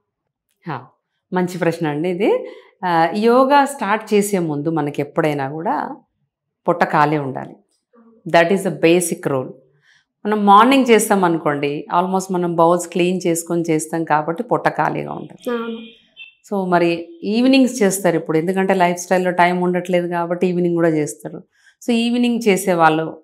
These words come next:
Speaker 1: ఏం చేయాలంటే కొంచెం మధ్యాహ్నం తొందరగా ఫుడ్ తినేసేయాలి.
Speaker 2: ఓకే.
Speaker 1: And యోగా చేసే ముందు ఎలాంటి ఫుడ్ తీసుకోకూడదంటే స్పైసీ,
Speaker 2: ఓకే.
Speaker 1: ఆ, నాన్ వెజ్ ఐటమ్స్,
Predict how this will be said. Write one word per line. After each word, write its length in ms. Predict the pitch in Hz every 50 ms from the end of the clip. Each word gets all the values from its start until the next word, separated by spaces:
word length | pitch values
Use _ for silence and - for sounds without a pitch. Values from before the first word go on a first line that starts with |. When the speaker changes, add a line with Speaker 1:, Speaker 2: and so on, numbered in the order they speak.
| _ -
Speaker 1:
ఏం 240 | 175 175 175 175 165
చేయాలంటే 380 | 165 156 156 156 151 156 185
కొంచెం 360 | 190 185 175 165 - 208 254 - - - 170
మధ్యాహ్నం 460 | 160 151 151 - 175 170 170 170 175
తొందరగా 640 | 165 160 147 151 165 165 160 160 170 202 - - - - _ _ _
ఫుడ్ 120 | - 170 160 -
తినేసేయాలి. 580 | 160 151 151 147 143 - - - - - - - _ _ _ _ _ _ _ -
Speaker 2:
ఓకే. 300 | 226 220 _ _ 226 220 226 226 - _ _ - - 180
Speaker 1:
And 180 | 175 175 170 165 - - - - _ _ _ -
యోగా 600 | 185 190 202 214 226 226 240 247 247 247 - - -
చేసే 260 | 202 202 202 - 247
ముందు 640 | 233 208 190 180 190 202 220 220 214 - - - - - - _ _ _ _ _ _ _ _ _ _ _ _ _ -
ఎలాంటి 380 | 190 185 208 226 247 262 240
ఫుడ్ 240 | - 226 233 208 208
తీసుకోకూడదంటే 760 | 208 196 180 - - 185 170 165 160 151 151 151 147 156 196
స్పైసీ, 720 | 202 202 - - - 180 175 175 180 175 - 170 - - - _ _ _ _ _ _ _ _ _ _ - - _ 240
Speaker 2:
ఓకే. 260 | 233 220 226 233 214 208 208 - _ - - - - - _ _ _ _ _ _ _ -
Speaker 1:
ఆ, 200 | 170 156 156 156 -
నాన్ 340 | 180 180 175 170 180 180 170
వెజ్ 180 | 170 165 170
ఐటమ్స్, 480 | 175 156 147 - 143 143 147 139 -